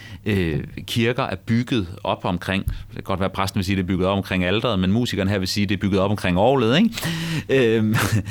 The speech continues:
<laughs> og, øh, øh, hele salmetraditionen, hele musiktraditionen er så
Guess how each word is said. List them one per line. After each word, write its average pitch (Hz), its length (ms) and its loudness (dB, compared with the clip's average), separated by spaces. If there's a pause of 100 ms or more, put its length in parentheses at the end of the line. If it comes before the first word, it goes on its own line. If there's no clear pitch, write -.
(120)
<laughs> - 400 -16
og, 104 400 4
øh, 92 400 2 (800)
øh, 95 460 2 (680)
hele 131 280 4
salmetraditionen, 113 680 2
hele 131 140 4
musiktraditionen 113 800 2
er 110 100 0
så 120 160 0